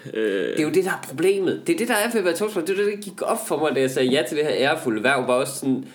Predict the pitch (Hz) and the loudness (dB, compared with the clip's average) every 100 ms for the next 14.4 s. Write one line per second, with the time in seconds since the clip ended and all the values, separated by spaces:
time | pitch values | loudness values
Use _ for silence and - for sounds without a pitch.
0 | - - 151 160 139 113 107 104 104 101 | -20 -6 -4 -2 -2 -2 -2 -2 -2 -4
1 | - 139 131 90 71 - - - - - | -6 0 2 2 -2 -4 -10 -14 -16 -16
2 | - - 104 95 87 - - - - 135 | -14 -10 -8 -8 -10 -12 -14 -12 -4 -4
3 | 117 - 110 117 107 - 104 87 - 95 | -4 -4 -2 0 -2 -4 -6 -4 -4 -4
4 | 90 92 - 110 117 - - 180 160 - | -4 -6 -6 -8 -8 -12 -12 -12 -12 -4
5 | 190 165 175 165 - 185 226 233 196 190 | 0 0 -2 -6 -8 -6 -6 -6 -4 -4
6 | 214 165 110 104 - - - - - 165 | -4 -4 -6 -8 -16 -20 -20 -10 -6 -6
7 | - 202 156 - 175 185 196 135 147 175 | -2 -2 -2 -2 0 2 2 0 0 0
8 | 170 147 143 160 - 139 120 - - - | -2 -4 -4 -6 -4 -2 -2 -4 -16 -8
9 | 117 113 127 123 123 135 139 139 131 - | -4 -2 -4 -4 -2 0 -2 -4 -12 -18
10 | - 151 139 156 147 147 139 123 120 180 | -4 -2 0 0 2 0 0 -2 -4 -2
11 | 175 180 131 120 131 117 - 147 151 135 | -2 0 0 0 -2 -2 0 0 2 0
12 | 135 151 - 156 165 165 131 127 123 - | 0 -4 0 0 0 0 0 0 0 2
13 | 131 117 117 120 131 104 120 147 175 151 | 0 2 0 0 -2 -4 -2 2 2 2
14 | 101 101 - - | 0 0 -4 -8